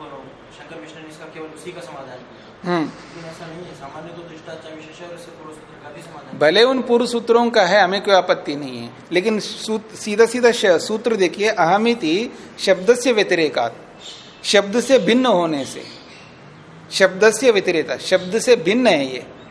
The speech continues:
Speaker 2: अहमिति, इसलिए न आगमिकम। सीधा सीधा सूत्र में भी देखो ना आप, शब्दस्य व्यतिरेकात् जो है ना, वो शब्द क्या है? शब्द प्रमाण ही है ना,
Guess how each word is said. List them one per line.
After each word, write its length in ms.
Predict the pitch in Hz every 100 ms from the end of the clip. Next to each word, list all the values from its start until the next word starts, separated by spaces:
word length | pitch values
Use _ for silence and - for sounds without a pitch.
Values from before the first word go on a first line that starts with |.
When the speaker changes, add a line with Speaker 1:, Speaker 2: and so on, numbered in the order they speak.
| -
Speaker 2:
अहमिति, 500 | 165 190 185 160 123 - - - - - - - - - - - 175
इसलिए 340 | 233 240 247
न 100 | 220
आगमिकम। 560 | 233 185 165 139 - - - - - - - - - -
सीधा 260 | - 214 247
सीधा 220 | 254 254
सूत्र 380 | 240 233 247 277
में 140 | 262
भी 80 | 269
देखो 320 | 202 180 160
ना 120 | 247
आप, 180 | 160 - - - - - - - - - - - - - - - - -
शब्दस्य 580 | 196 190 202 226 269
व्यतिरेकात् 640 | 240 208 220 220 214 220 202
जो 140 | 175
है 140 | 135 139
ना, 120 | 208
वो 160 | 214
शब्द 320 | 214 214 214 233
क्या 200 | 220 151
है? 200 | - - - - - - - - - - -
शब्द 240 | 175 185
प्रमाण 340 | 196 208 214 240
ही 80 |
है 100 | 262
ना, 260 | 180 165 -